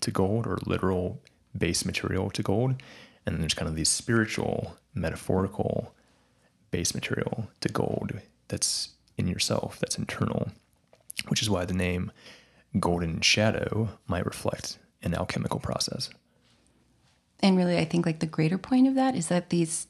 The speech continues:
Speaker 2: these two branches are very intertwined.
Speaker 1: Mm-hmm.
Speaker 2: Alchemy, I think, at its heart is this exploration of the relationship between consciousness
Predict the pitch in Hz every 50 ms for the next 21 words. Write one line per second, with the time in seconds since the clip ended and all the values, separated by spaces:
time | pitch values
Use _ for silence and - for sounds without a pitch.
0 | - - 175 175 - - - - 240 196 - 165 165 170 - 180 170 165 156 160
1 | 160 160 160 160 - 165 - - - - - - - - - - - 202 - -
2 | _ _ - - 82 - - 98 92 - _ _ - - 170 180 180 185 175 165
3 | 160 160 156 156 156 160 - 160 156 156 160 - - 160 156 156 160 - - -
4 | - - - - 160 147 - - - - _ _ _ _ _ _ _ _ - 165
5 | 165 165 165 160 156 156 - - - 170 165 156 151 - - - - 180 180 -
6 | - - - 175 170 156 151 170 165 - 165 160 156 156 160 160 165 160 156 160
7 | 165 160 156 156 - 160 156 - - - - - - - - 175 170 180 - -
8 | - - - 170 170 - 180 - - 180 170 175 175 - - -